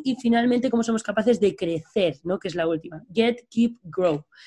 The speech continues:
que detalla cualquier funnel de conversión. Después, independientemente si tienes, por ejemplo, online o offline, si tienes ambos dos, si es un B two B o es un B two C,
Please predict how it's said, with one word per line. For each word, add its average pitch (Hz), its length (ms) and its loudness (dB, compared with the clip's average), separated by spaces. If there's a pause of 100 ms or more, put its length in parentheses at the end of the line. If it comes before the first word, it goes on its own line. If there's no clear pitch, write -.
(240)
que 254 120 8
detalla 233 440 2
cualquier 247 560 2
funnel 262 400 2
de 220 100 4
conversión. 175 680 0 (340)
Después, 233 380 4
independientemente 220 1040 2
si 202 280 -6 (140)
tienes, 220 240 -2
por 208 120 -4
ejemplo, 208 280 0
online 214 520 2
o 190 100 2
offline, 233 500 2 (240)
si 214 160 -4
tienes 220 320 0
ambos 185 340 0
dos, 226 320 2 (140)
si - 240 2
es 220 100 4
un 233 140 8
B 214 120 2
two 190 120 0
B 247 240 2
o 226 80 4
es 214 100 2
un 202 120 0
B 208 140 2
two 185 120 -2
C, 254 320 0